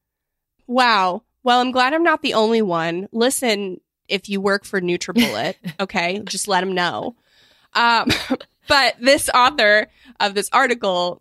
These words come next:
Speaker 1: talks about, uh, trying to return a dehumidifier that didn't work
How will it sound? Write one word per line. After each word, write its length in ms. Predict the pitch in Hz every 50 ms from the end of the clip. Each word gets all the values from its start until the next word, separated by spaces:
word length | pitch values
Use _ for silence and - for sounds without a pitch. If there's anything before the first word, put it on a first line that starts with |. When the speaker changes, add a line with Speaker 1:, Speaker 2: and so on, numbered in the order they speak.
| _ _ -
Speaker 1:
talks 300 | - 226 208 202 - -
about, 260 | 196 190 175 170 - -
uh, 180 | - 180 175 165 -
trying 300 | - - 202 190 196 190
to 220 | - - 202 185
return 440 | 175 180 180 - - - 190 180 175 -
a 60 | 196
dehumidifier 1080 | 175 - 180 165 160 - 180 196 208 233 226 - - 160 151 151 151 147 143 147 143
that 140 | - 143 139
didn't 300 | - 139 98 160 156 151
work 440 | 151 151 156 160 160 165 - _